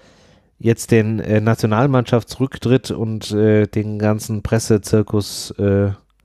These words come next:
der da passiert ist, um den Rücktritt von Özil. Ich hab da eine sehr eigene Meinung dazu, ich würd aber gerne erstmal eure hören.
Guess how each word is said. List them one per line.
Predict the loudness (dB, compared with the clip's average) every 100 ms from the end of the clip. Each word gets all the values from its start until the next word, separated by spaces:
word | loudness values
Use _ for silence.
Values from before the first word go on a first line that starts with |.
| _ _ _ -4
der | 0
da | 0
passiert | 0 2 2 0
ist, | -4 -8
um | -8 -4
den | -4
Rücktritt | -4 -8 -8 -10
von | -6 -6
Özil. | -4 -6 -6 -10 _ _ _ _ _ _ _ _ _ _ _ _ _ _ _
Ich | 0 0
hab |
da | 2
eine | 2 4
sehr | 2 2
eigene | 0 2 2
Meinung | 4 2 2 2
dazu, | 0 0
ich | -2
würd | -2 0
aber | 0
gerne | 0 -2
erstmal | -4 -6 -4
eure | -2 -2 -4
hören. | -6